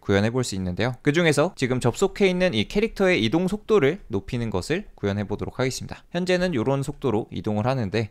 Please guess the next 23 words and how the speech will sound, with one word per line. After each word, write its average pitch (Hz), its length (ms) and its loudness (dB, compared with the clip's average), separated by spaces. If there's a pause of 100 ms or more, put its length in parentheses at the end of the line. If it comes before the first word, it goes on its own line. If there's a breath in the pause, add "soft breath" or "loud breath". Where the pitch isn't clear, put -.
스크립트를 208 560 2
적용해서 117 640 2
속도를 165 580 -2
더 185 100 0
빠르게 143 520 4
만들어 98 280 -2
보겠습니다. - 600 -6
그러기 127 300 10
위해서 151 440 8 (160)
튜토리얼 214 460 6
문서 107 300 4
중에 107 340 -2
에이피아이 170 560 6
문서를 98 720 2
확인해 127 300 0
보시면 101 440 -2
잽스크립트 185 680 0
구현을 135 420 4
위한 92 320 2
다양한 131 400 6
에이피아이들이 113 680 2
제공되고 101 500 -4
있는데 87 400 -4